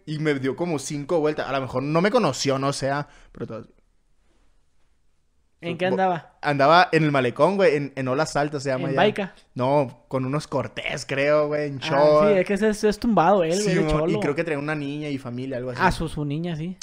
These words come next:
Speaker 1: Ah, pues sí, era entonces. Y vi como que tres, dije, "Este, ese güey, este vato es este güey". Porque pa' mí esos güeyes, era también un youtuber, güey.
Speaker 2: Ah, sí, el Little
Speaker 1: Daba
Speaker 2: Banzo.
Speaker 1: machín risa,
Speaker 2: El Little
Speaker 1: güey.
Speaker 2: Banzo en, en, en sus tiempos también era famoso, güey.
Speaker 1: Sí, güey.
Speaker 2: Eran los tiempos del
Speaker 1: ¿Es de
Speaker 2: Smokey.
Speaker 1: Mexicali?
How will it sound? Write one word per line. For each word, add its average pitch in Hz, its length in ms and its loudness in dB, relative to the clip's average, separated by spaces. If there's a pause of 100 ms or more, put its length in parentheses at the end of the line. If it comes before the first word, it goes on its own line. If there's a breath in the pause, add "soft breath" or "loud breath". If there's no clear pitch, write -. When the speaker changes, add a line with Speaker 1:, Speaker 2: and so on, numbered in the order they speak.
(100)
Speaker 1:
Ah, 117 220 -10
pues 110 100 -12
sí, 110 160 -12
era 113 140 -12
entonces. 110 320 -10
Y 123 100 -4
vi 123 240 -10
como 160 180 -8
que 139 100 -4
tres, 131 180 -10 (120)
dije, 120 200 -18
"Este, - 200 -20
ese 135 120 -18
güey, 131 100 -18
este - 180 -20
vato 185 240 -14
es 113 160 -20
este - 260 -20
güey". 120 140 -20 (800 loud breath)
Porque 156 280 2
pa' 147 160 6
mí 139 140 2
esos 160 220 2
güeyes, 180 360 4 (240 soft breath)
era 147 240 -2
también 143 260 -4
un 156 140 2
youtuber, 151 580 -6
güey. 254 160 -14 (140)
Speaker 2:
Ah, 147 200 -6
sí, 156 400 -2
el 156 220 0
Little 165 220 2
Speaker 1:
Daba 196 140 2
Speaker 2:
Banzo. 226 220 0
Speaker 1:
machín 175 440 4
risa, 165 220 -4
Speaker 2:
El 160 60 0
Little 156 140 2
Speaker 1:
güey. 190 120 4
Speaker 2:
Banzo 214 340 2
en, 202 120 -2
en, 165 300 -6
en 160 260 -6
sus 151 140 -12
tiempos 180 300 -2
también 160 260 -4
era 202 140 0
famoso, 170 480 -8
güey. 208 200 -4
Speaker 1:
Sí, 113 200 -6
güey. 127 160 -6
Speaker 2:
Eran 208 120 0
los 196 120 0
tiempos 196 240 -2
del 185 160 2
Speaker 1:
¿Es 160 80 2
de 202 60 6
Speaker 2:
Smokey. 202 160 4
Speaker 1:
Mexicali? 214 460 0